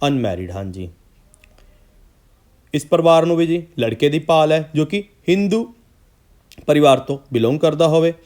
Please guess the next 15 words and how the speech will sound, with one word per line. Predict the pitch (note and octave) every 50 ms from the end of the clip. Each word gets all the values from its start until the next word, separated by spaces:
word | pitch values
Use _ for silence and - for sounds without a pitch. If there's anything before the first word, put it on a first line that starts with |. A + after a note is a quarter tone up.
| _ _ - -
ਔਰ | D#3 E3+ F3+ E3
ਲੜਕਾ | C#3+ A#2+ B2 - D3
ਚੰਗਾ | C#3 - B2 A#2 B2 D#3
ਪੜ੍ਹਿਆ | F#3+ - - - C#3 C3+ C#3+ D3+
ਲਿਖਿਆ | D3+ D3 C#3+ D#3+ D#3+
ਹੋਵੇ, | D#3+ E3 D#3+ E3 E3 E3
ਲੜਕਾ | E3+ D3 C3+ B2 A#2+ - D3+ E3
ਗੌਰਮੈਂਟ | F#3+ E3+ C#3+ D3+ F3+ G#3 - G#3+ G#3+ G#3 G3
ਜੌਬ | D3+ D3 C3 A#2
'ਤੇ | - - D#3 F3 G3 - -
ਇੰਪਲਾਈ | D3+ D#3+ C#3+ D#3 D3 B2+ A#2 A2
ਹੋਵੇ | G2+ F#2+ G#2 F#2+ F#2+ F#2+
ਜੀ, | F#2 F#2+ F#2 F2 F2 _ _ _ _ -
ਜਾਂ | C#3+ D3+ D3
ਲੜਕਾ | D3 C3 - - - D#3 D#3+ -